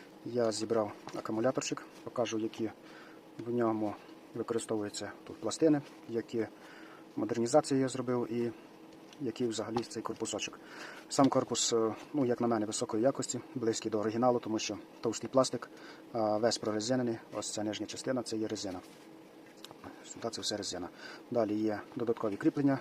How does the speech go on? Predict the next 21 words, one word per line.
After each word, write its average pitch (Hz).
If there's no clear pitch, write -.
як, 131
все -
як 156
в -
оригіналі 113
фактично. -
Е, 107
тільки 127
цей 120
акумулятор 123
зібраний 120
з 113
максимальною 117
ємкістю, 120
це 110
п'ятнадцять 117
ампер -
на 110
даний 104
момент. 98
Е, 104